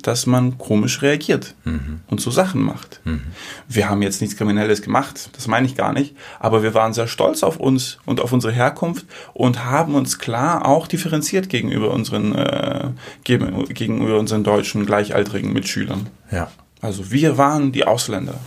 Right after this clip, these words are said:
Speaker 2: Ja.
Speaker 1: Wir waren die Griechen, wir waren die Türken, wir waren die Italiener.
Speaker 2: Ja, und du schreibst dann, der letzte Absatz in deinem Artikel, da schreibst du, „Deswegen frage ich mich,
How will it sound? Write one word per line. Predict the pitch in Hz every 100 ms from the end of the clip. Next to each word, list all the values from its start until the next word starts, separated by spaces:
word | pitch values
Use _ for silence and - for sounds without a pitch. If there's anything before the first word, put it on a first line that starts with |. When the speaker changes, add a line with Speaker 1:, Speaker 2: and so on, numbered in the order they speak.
| -
Speaker 2:
Ja. | 87 73 - -
Speaker 1:
Wir | 110
waren | 113 113
die | 107
Griechen, | 127 139 -
wir | -
waren | - 107
die | 104
Türken, | 113 123 123
wir | 110
waren | 101 104
die | 107
Italiener. | - 107 110 - - - _ _ _ - _ - - - - _ -
Speaker 2:
Ja, | 98
und | 101
du |
schreibst | 95 92 98 101 -
dann, | 87 82 90 -
der | 80
letzte | 98 - 90 80 78
Absatz | 85 - - 73 - - - _ _
in | - 87
deinem | 85
Artikel, | 78 - 98 92 87 92 - - - - - _ _ -
da | 92
schreibst | 90 87 -
du, | 92 - -
„Deswegen | 110 - 120
frage | 107 92 90 92
ich | 87
mich, | 80 80 -